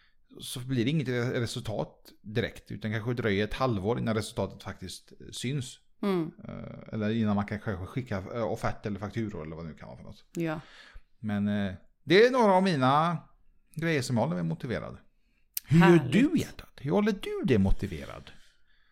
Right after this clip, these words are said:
Speaker 2: Ja, jag har ju alltid sagt det här med att, att, eh, träna fysiskt är ju väldigt viktigt. Men träna psykiskt är minst lika viktigt.
Speaker 1: Jag skulle nog säga, om inte viktigare.
Speaker 2: Mm.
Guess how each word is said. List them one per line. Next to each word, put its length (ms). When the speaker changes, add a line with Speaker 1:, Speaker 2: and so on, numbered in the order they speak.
Speaker 2:
Ja, 760
jag 240
har 100
ju 100
alltid 340
sagt 320
det 80
här 160
med 260
att, 200
att, 340
eh, 320
träna 480
fysiskt 760
är 40
ju 120
väldigt 360
viktigt. 680
Men 260
träna 420
psykiskt 840
är 300
minst 500
lika 300
viktigt. 520
Speaker 1:
Jag 260
skulle 200
nog 140
säga, 280
om 120
inte 120
viktigare. 440
Speaker 2:
Mm. 340